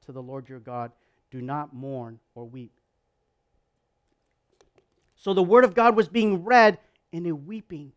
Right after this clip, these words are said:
came over the multitudes. Why do we weep when we read the word?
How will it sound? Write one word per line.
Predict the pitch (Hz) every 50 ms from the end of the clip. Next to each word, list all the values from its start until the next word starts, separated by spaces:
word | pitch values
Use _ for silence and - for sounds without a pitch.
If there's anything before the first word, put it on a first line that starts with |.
| _ _ _
came | _ - 147 143 - -
over | 160 165 165 156 151 170 170 165 160 165 _ _ _ -
the | 147
multitudes. | 139 139 143 143 139 - 139 - _ - 135 113 113 _ _ _ _ _ _ _ _ _ _ _ _ _ _ _ _ _ _ _ _ _ _ _ _ _ _ _ _ _ _ _ _ _ _ _ _ _ _ _ _ _ _ _ _ _ _ _ _ _ _ _ _ _ _ _ _ _ _ _ _ _ _ _
Why | 139 139 160 190
do | 202 202
we | 185 214 196
weep | 185 175 233 214 165 - _ _ _ _ _
when | - 135 135
we | 139 139
read | 131 127 139 139 127
the | 131 131
word? | 123 143 147 139 120